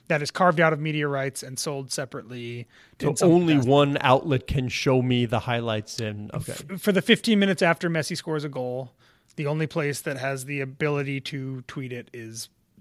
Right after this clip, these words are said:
Speaker 1: Bleacher Report, is X or Y. And if Apple wants to pay extra for that, great.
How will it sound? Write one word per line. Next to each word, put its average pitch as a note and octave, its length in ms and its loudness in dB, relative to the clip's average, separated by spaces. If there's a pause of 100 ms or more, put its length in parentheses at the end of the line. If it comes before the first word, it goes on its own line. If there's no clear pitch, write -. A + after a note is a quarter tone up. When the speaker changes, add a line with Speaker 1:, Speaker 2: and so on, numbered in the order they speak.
(120)
Speaker 1:
Bleacher C3 380 -10
Report, A2+ 500 -16 (100)
is B2 520 -16 (120)
X - 220 -10
or B2+ 60 -12
Y. F#2+ 280 -18
And E3 140 -2
if - 320 -2 (400)
Apple F3+ 420 4
wants E3+ 280 0
to E3+ 100 -6
pay F3 480 4 (180)
extra F#3 380 0
for F#3 160 -4
that, E3 400 2
great. F#3+ 300 0